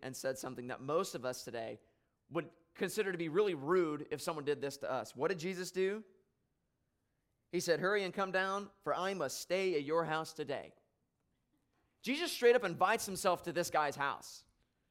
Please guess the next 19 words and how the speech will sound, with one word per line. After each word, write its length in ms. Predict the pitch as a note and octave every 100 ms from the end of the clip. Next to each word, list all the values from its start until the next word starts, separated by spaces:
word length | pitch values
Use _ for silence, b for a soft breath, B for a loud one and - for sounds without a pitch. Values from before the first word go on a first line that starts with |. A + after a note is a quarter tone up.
| _ -
I 80 | G3+
mean, 160 | G3+
not 240 | G3+ A3+ A3+
even 240 | A3 G3+
like, 180 | F#3+ F3
"Hey, 200 | F#3 G3
can 180 | F3+ F3
I 140 | F3+
come 240 | F#3 E3
over 200 | E3 E3+
tomorrow? 580 | F3 F#3 D3 D#3+ E3+ E3
Can 140 | E3 D3
I 60 |
come 160 | D3+ D#3+
over 200 | D#3+ D#3
in 40 |
a 40 | D3
few 160 | D3+
hours?" 280 | D3+ D3+ D3+